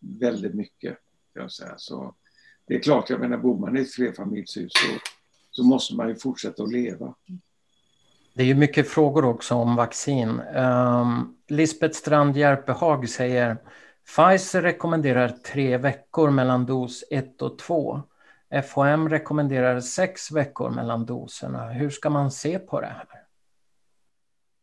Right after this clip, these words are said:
Speaker 1: Ja, eh, jag ska ta den igen då. Så,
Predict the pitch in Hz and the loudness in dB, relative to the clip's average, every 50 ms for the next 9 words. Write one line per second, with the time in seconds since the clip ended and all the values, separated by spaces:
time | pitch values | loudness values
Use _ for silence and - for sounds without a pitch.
0 | _ _ _ _ _ - 156 139 135 135 131 135 135 131 107 - - - - 123 | _ _ _ _ _ -6 -2 0 2 2 2 2 2 0 -4 -6 -8 -4 -2 0
1 | 127 127 127 123 123 120 120 120 123 123 127 123 - 151 135 - 131 131 123 123 | 0 0 0 0 0 -2 -2 -2 -2 -2 -2 -4 -4 -6 -4 -2 -4 -2 -2 0
2 | 120 123 131 127 127 123 127 131 120 - 104 - - 143 135 123 127 127 - | 0 0 2 2 2 2 2 0 0 -2 -4 -6 -2 -2 0 0 0 -2 -4